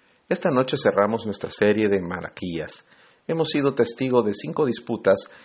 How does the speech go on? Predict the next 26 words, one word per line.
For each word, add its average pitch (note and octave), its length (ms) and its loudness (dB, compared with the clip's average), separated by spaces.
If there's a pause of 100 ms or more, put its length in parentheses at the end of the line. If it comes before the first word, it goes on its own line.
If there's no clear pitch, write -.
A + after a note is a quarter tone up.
(120)
entre A2 300 -2 (200)
Dios A2+ 480 4
y B2 100 -4
su - 200 -4
pueblo. D3+ 340 4 (600)
Esta G#2 260 -2
noche G#2+ 320 2
nos B2+ 160 -2
fijamos G2+ 560 -4
en F#2+ 160 -4
la E2 100 -10
sexta E3+ 440 -2
y G2 80 -2
última F#2+ 340 -8
disputa. - 480 -12 (1000)
Esta D3+ 440 4
final C3 480 2 (160)
retoma G#2 760 2
los G#2 240 -4
temas A2 320 0
que - 160 -4
vimos G2 460 -4
en F#2 200 -8
la G2 100 -16
cuarta F#2 480 2
disputa. C3 500 -8